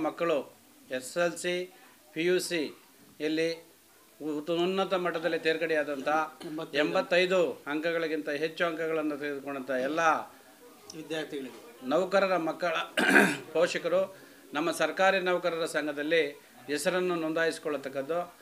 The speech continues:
Speaker 1: ಎಲ್ಲ ನೌಕರರ ಮಕ್ಕಳು ಭಾಗವಹಿಸಬೇಕು. ನೌಕರ ಮಕ್ಕಳಿಲ್ಲದಿದ್ದರೂ ಸಹ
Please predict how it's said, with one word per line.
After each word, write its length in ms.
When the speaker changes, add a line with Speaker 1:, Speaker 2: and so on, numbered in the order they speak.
Speaker 1:
ಎಲ್ಲ 120
ನೌಕರರ 360
ಮಕ್ಕಳು 280
ಭಾಗವಹಿಸಬೇಕು. 720
ನೌಕರ 300
ಮಕ್ಕಳಿಲ್ಲದಿದ್ದರೂ 640
ಸಹ 140